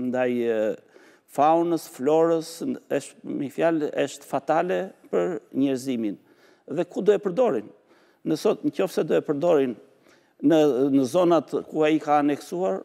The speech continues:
e, ku po mësyn, e, ushtria ukrainase, ato janë të ndërtuara me njëra tjetrën dhe do të ketë, e, deme edhe nga pala ukrainase dhe ruse.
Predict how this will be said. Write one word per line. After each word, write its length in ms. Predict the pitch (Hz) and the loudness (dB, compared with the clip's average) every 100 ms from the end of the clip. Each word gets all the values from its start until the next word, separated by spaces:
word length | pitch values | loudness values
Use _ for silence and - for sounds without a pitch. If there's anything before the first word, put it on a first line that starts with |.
| _ | _
e, 140 | - 117 - | -6 -6 -6
ku 120 | 165 | -4
po 280 | 151 147 143 | 2 4 4
mësyn, 540 | 139 135 - 180 160 151 | 2 0 -2 0 2 2
e, 80 | 143 127 110 - | 2 -2 -6 -8
ushtria 380 | 135 - 170 165 | -8 -4 0 2
ukrainase, 680 | 143 143 135 151 170 226 196 - _ _ | 2 0 -2 -2 -4 -6 -10 -14 _ _
ato 220 | 131 - | -6 0
janë 160 | 170 151 | 0 2
të 80 | 151 | 2
ndërtuara 440 | 143 - 165 170 | 0 -2 -4 -2
me 120 | 160 | 0
njëra 200 | 156 139 | 0 0
tjetrën 260 | 151 170 156 | -2 -2 -2
dhe 60 | 143 | -2
do 100 | 143 | -4
të 100 | - - | -4 -4
ketë, 380 | 151 - 147 135 - - _ - | -4 -2 -4 -4 -6 -20 _ -4
e, 140 | 127 123 117 98 - - - | 0 2 2 -4 -14 -18 -20
deme 640 | - 120 123 143 165 165 - - | -12 -6 2 2 2 -2 -4 -6
edhe 300 | - 151 160 156 | -4 0 0 0
nga 120 | 151 | 0
pala 240 | 151 165 156 | 0 -2 -2
ukrainase 500 | 147 147 160 147 160 | 0 0 -2 -4 -2
dhe 100 | 175 | 0
ruse. 360 | 185 165 98 | -2 -4 -8